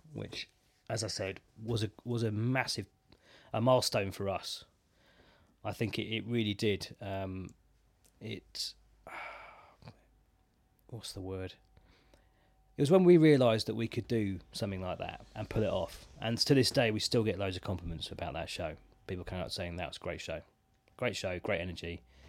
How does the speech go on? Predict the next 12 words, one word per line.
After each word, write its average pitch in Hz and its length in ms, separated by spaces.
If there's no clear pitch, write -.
completely 95 320
ape 90 140
shit, - 300
fantastic." - 420
We - 40
got 113 80
some 110 100
great 135 280
live 104 220
reviews 92 280
from 92 180
that. 98 220